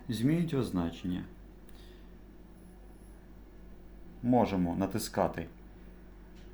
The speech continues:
на клавішу А і поступово збільшувати з кроком в один ампер, з восьми до тридцять двох. Якщо потрібно більш швидко змінювати, можна натискати кнопочку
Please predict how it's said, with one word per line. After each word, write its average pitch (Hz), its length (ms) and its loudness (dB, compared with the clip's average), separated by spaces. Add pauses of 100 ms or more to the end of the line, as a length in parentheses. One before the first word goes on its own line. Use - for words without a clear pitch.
(680)
на 101 200 8
клавішу 90 600 10
А 98 220 12 (1080)
і 302 100 6
поступово 175 640 8
збільшувати 90 800 4 (640)
з - 100 -10
кроком 202 500 10 (180)
в 98 100 2
один 113 280 8
ампер, 87 400 6 (120)
з 87 160 0
восьми 110 680 6
до 104 120 6
тридцять 107 360 2
двох. 82 180 -2 (440)
Якщо 117 300 8
потрібно 113 540 10
більш 104 520 8
швидко 92 540 2
змінювати, 151 640 4 (600)
можна 107 200 8
натискати 101 600 10
кнопочку 87 680 2